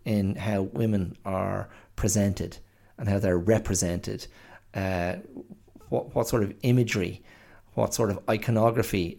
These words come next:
around womanhood, around femininity, around female bodies, around female power? And I don't know. I mean, we're still, we're living in a time where there is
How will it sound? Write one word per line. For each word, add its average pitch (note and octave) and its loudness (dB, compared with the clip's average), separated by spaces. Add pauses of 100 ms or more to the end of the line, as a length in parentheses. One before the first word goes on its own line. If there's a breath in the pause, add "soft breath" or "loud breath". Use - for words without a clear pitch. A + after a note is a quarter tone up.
around F#2+ 0
womanhood, G#2+ 0
around F#2+ 0
femininity, G2+ 0
around F#2 -4
female F#2+ 0
bodies, F#2 0
around F#2 -4
female G#2 -2
power? G2 0 (1040)
And F#2 -4 (1080 loud breath)
I A2 0
don't G2 2
know. C#3+ 6
I G#2+ 0
mean, A2 4
we're G#2 2
still, C3 6
we're A#2 4
living B2 4
in A2+ 4
a G#2 2
time A2+ 2
where A2 0
there G#2+ 2
is G2+ -2